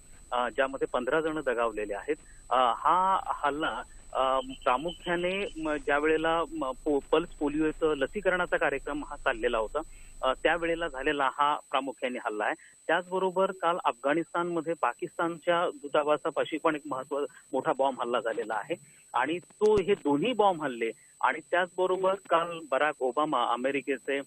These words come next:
राष्ट्राध्यक्ष, यांनी आपला जो शेवटचा Union of State Address दिलेला आहे,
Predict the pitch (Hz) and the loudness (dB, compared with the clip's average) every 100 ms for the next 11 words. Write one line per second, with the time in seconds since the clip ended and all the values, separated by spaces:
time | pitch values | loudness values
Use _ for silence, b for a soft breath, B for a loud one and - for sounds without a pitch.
0 | B _ 127 120 - 139 131 147 - 123 | B _ 0 0 0 -2 0 -2 0 -4
1 | - B _ 135 131 95 147 143 180 175 | -4 B _ -2 0 2 0 2 0 0
2 | 190 - 156 151 202 - 202 208 196 151 | -2 0 2 4 2 2 2 4 2 0
3 | 160 175 175 175 - 151 156 - 139 131 | 2 4 2 0 -2 0 0 2 -2 2
4 | 156 135 120 123 123 110 147 | 0 0 -2 0 2 0 -2